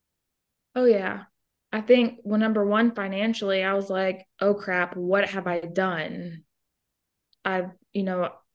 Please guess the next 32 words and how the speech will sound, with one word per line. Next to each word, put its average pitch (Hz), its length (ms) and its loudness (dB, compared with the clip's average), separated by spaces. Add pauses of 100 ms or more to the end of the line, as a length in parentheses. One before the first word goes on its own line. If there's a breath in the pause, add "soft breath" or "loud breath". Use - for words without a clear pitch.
(260)
I've 214 180 0
set 214 240 2
myself 214 440 2
up 220 200 0
for 214 120 -4
something 208 440 -4
that 185 140 0
I'm 202 180 0
not 208 340 -2
sure 226 340 4
how 214 100 4
this 214 180 2
is 226 140 0
gonna 214 240 -2
work 208 260 2
out. 220 300 2
You 220 60 -2
know, 202 80 -2
I 196 40 -2
don't 214 140 -2
wanna 214 140 -4
disappoint 202 420 -4
my 190 100 2
husband 220 340 2
and 202 120 0
my 190 120 0
family 226 440 2
and 196 140 -4
drain 202 260 -2
our 196 140 -4
savings. 247 760 2
And 185 340 -2